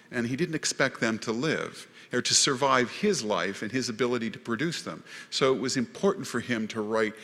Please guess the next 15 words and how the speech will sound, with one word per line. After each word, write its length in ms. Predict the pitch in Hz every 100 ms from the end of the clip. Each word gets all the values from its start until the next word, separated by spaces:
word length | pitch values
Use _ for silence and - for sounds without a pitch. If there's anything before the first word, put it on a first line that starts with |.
| - - 123
a 100 | 113
very 600 | 107 107 123 120 110 95 - -
meaty, 680 | 127 131 196 214 98 92 101 - - -
uh, 220 | 107 101 -
and 220 | 113 110
serious 600 | - - 185 165 131 110
opera 420 | - 117 117 107 101
that 120 | 87
was 200 | 107 -
taken 440 | - 185 180 107
seriously. 720 | 90 - 87 85 85 - 76 80 - - _ _ _ _ _ _ _ -
And 160 | 131 123
in 140 | 123
these, 260 | 123 127 110
in, 120 | 101